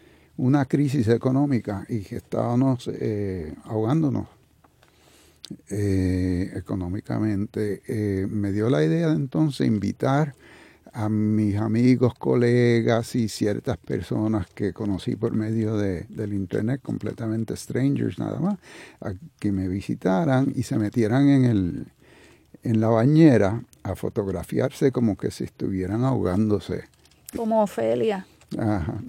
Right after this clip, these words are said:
Speaker 1: <laughs> como Ofelia. Entonces yo les decía, "Mira, aquí puede suceder tres cosas,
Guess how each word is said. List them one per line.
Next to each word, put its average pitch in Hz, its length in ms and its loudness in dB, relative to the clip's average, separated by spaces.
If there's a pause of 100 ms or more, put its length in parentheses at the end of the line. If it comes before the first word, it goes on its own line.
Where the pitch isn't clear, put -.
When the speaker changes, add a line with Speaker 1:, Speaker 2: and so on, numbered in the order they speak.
Speaker 1:
<laughs> - 180 4
como 117 180 0
Ofelia. 101 400 0 (360)
Entonces 120 580 2
yo 110 160 4
les 104 160 4
decía, 107 540 2
"Mira, 98 440 -2 (1500)
aquí 151 720 2 (1600)
puede 151 920 4
suceder 143 560 0
tres - 240 -2
cosas, - 420 -10